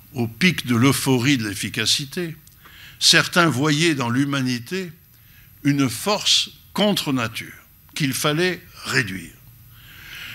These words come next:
L'Américain Paul Ehrlich, dans un livre tiré à plusieurs millions d'exemplaires, en soixante-huit,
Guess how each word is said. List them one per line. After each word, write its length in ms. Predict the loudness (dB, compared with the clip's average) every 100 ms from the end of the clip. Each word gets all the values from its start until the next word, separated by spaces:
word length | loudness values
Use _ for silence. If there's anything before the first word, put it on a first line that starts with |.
| -18 -4 6
L'Américain 720 | 6 8 6 4 2 -2 -2 -4
Paul 300 | -2 -2 -4 -4
Ehrlich, 640 | -2 0 -2 -6 -6 -8 -10 -20 -20 -20 -20 -20 -20 -20 -10
dans 300 | -8 -2 -2
un 60 |
livre 360 | 0 0 0 -2
tiré 540 | -4 -4 -2 -4 -6 -6
à 120 | -8
plusieurs 600 | -8 -8 -6 -4 -6 -6 -6
millions 640 | -2 2 2 2 -2 -2
d'exemplaires, 720 | -2 -4 -4 -6 -10 -16 -16 -20 -20 -10
en 140 | -4 4
soixante-huit, 1080 | 4 4 0 -2 -8 -10 -6 -6 -6 -20